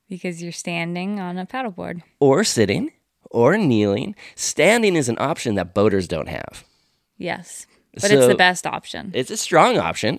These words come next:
Speaker 2: It's not always the best. <laughs>
Speaker 1: Well, the funnest. The most exhilarating. The best view.
Speaker 2: <laughs>
Speaker 1: All the things.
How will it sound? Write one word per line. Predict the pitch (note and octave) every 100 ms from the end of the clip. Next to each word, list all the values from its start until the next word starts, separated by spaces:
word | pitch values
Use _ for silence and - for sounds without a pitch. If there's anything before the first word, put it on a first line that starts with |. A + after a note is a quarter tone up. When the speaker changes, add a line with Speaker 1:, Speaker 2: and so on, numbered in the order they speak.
| -
Speaker 2:
It's | -
not | D3+ A4
always | - B3 C#4+ A2+ G#2+
the | F#2
best. | F#2 G2+ B2 - C#3 -
<laughs> | D3
Speaker 1:
Well, | G3+ G3 F#3+
the | F#3
funnest. | G3+ F3 - F3+ - D3 - - - - _
The | F#3+
most | F#3+ F#3+
exhilarating. | F#3 E3 E3 D#3+ D3 C#3 D3+ F3 D#3+ - - - - - _ -
The |
best | F3 F#3+ G3
view. | F3+ E3+ D#3 F#3 - D3 - - E3
Speaker 2:
<laughs> | - D#3 - -
Speaker 1:
All | F#3 F#3
the | G3
things. | F#3+ E3 G#3 G#3 -